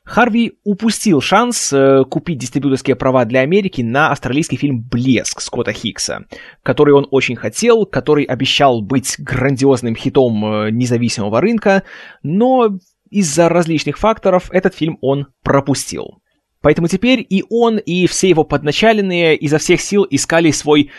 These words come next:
следующий самородок, который можно будет переплавить в оскаровское золото. Услышав об «Отточенном лезвии» от Элвиса, Боулс тут же попросил у него копию фильма, чтобы показать Харви Вайнштейну. И сначала Элвис сказал: «О, да не проблема, щас я запишем и отправим».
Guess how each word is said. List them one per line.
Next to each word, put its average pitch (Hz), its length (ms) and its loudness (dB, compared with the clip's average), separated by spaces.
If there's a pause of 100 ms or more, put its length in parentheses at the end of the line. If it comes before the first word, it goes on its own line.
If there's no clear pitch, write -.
(220)
следующий 151 460 0
самородок, 180 500 0
который 160 260 0
можно 147 300 2
будет 143 260 0
переплавить 147 540 2
в - 100 -16
оскаровское 135 540 2
золото. 87 560 -8 (240)
Услышав 269 520 0
об 226 200 0
«Отточенном 208 520 -2
лезвии» 175 480 0
от 156 240 0
Элвиса, 135 520 0 (260)
Боулс 247 560 0
тут 220 160 -2
же 220 100 -2
попросил 202 460 -2
у 208 60 -2
него 180 300 2
копию 165 360 4
фильма, 220 260 0
чтобы 165 200 -2
показать - 340 2
Харви 131 320 0
Вайнштейну. 123 720 -2 (220)
И 165 160 0
сначала 233 440 2
Элвис 214 300 2
сказал: 190 340 0
«О, 311 220 0
да 165 100 4
не 226 120 2
проблема, 190 360 0
щас 202 220 2
я 156 60 4
запишем 180 420 0
и 180 40 0
отправим». 87 640 -6